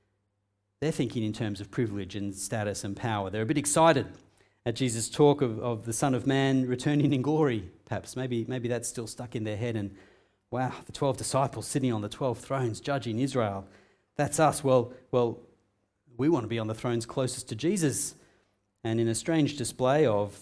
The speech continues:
childishness, not the childlikeness that Jesus has talked about, but childishness, <laughs> they go and have a word to their mum <laughs> and got her to ask Jesus if they can sit at Jesus' right and left in heaven. Uh,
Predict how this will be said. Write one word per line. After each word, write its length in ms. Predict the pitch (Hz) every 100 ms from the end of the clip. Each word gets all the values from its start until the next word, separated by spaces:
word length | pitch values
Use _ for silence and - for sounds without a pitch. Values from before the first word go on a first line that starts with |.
| -
childishness, 920 | - 120 127 123 123 123 139 - -
not 200 | 120 135
the 80 | -
childlikeness 1000 | 110 127 120 113 139 - 131 185 - - _ 113
that 120 | 107
Jesus 460 | 127 113 117 107
has 180 | 113 107
talked 260 | - 113 117
about, 300 | 107 131 -
but 240 | 107 - - _ _ _ -
childishness, 840 | 135 120 151 - 131 170 - - - 190 -
<laughs> 320 | - _ _
they 80 | 135
go 120 | 147
and 80 | 123
have 100 | 117
a 40 | 117
word 220 | 113 110
to 80 | 107
their 140 | 104
mum 380 | 123 160 127 104 92 -
<laughs> 580 | 120 - - _ _ -
and 120 | 113
got 200 | 120 -
her 180 | 143 143
to 160 | 123
ask 260 | 110 104 -
Jesus 600 | 117 104 98 87 - - _ _ _ _ _ _ _ _ _ _
if 100 | 104
they 120 | 107
can 160 | 101 107
sit 420 | - 110 90 - - _ _ _ _ _ _ -
at 100 | 101
Jesus' 340 | 113 98 104
right 260 | 110 113 -
and 120 | 104
left 300 | 101 98 -
in 140 | 98 92
heaven. 340 | 95 90 87 - _ _ _ _ _ _ _ _ _ _
Uh, 60 | -